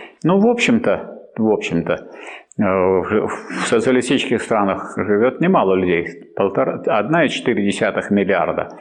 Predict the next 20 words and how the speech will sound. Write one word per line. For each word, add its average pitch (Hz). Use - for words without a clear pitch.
э, 90
в -
Китайской 95
Народной 87
Республике. 120
Социализм 135
там 98
не 98
построен, 135
а -
там 165
переходный 117
период. 80
В -
К -
Н 180
Д 123
Р 120
тридцать 131
миллионов. 110